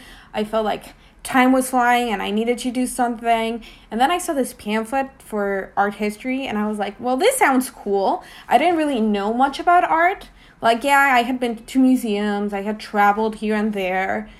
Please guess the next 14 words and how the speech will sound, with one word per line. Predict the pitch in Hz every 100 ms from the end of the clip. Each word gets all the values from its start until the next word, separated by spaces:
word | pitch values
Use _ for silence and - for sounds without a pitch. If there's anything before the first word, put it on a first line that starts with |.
| - -
and | 214
I | 220
enjoyed | 262 269 208 190 208
it | 233
as | 214 208
much | 190 220
as | 196
the |
next | 180 190 - -
person, | 269 311 320
but | 214
that | 196
was | 190 -
it. | 202 294 -